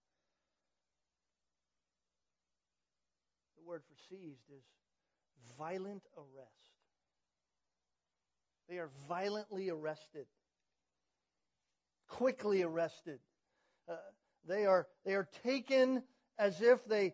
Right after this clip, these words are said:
they didn't even realize what was happening. Those who had carried out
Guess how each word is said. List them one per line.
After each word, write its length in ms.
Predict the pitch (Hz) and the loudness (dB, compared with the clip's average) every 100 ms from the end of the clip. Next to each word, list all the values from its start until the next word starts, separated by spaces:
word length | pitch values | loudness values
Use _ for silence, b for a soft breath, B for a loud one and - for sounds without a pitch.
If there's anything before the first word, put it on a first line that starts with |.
| - | -2
they 100 | - | 0
didn't 200 | 196 277 | 0 0
even 220 | 277 220 202 | 0 2 4
realize 480 | 233 262 240 240 | 8 10 10 6
what 200 | 190 240 | 4 2
was 120 | 208 165 | 0 -2
happening. 540 | 190 233 233 175 139 - _ _ _ _ _ _ _ _ 170 | 0 0 0 -4 -8 -14 _ _ _ _ _ _ _ _ -2
Those 280 | 233 285 - | 0 2 4
who 100 | 226 | 2
had 160 | 170 | 2
carried 360 | - 254 262 240 | 2 2 2 4
out 300 | 247 226 | 4 4